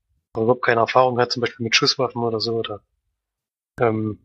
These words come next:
wie man die bedient und so. Und da jetzt Bruce Willis zuzuschauen, wie er versucht, eine Schusswaffe zu bedienen, was er ungefähr schon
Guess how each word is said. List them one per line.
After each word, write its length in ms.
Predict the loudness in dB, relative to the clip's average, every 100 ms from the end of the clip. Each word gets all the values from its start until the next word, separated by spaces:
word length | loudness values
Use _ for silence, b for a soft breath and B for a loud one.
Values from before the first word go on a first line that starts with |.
| _ _ _ _ _ _ _ _ _ _ -2
wie 100 | 2
man 120 | 4
die 100 | 4
bedient 480 | 0 2 4 4 2
und 360 | -2 0 -2 _
so. 240 | -2 -2
Und 540 | -2 -4 -4 -4 -6 -12 _ _ _ _ _ _ _ _ _ _ _ _
da 120 | 2 4
jetzt 280 | 4 0
Bruce 200 | 0 0
Willis 180 | 0 0
zuzuschauen, 520 | 0 0 2 2 0
wie 80 | 0
er 60 | -2
versucht, 380 | -2 -4 -8 -8
eine 80 | -4
Schusswaffe 420 | -4 0 0 0
zu 180 | -6 -6
bedienen, 540 | -12 -4 -2 -2 -6 -6
was 140 | -4
er 80 | -2
ungefähr 480 | -2 -4 -6 2 2
schon 380 | 4 0 -2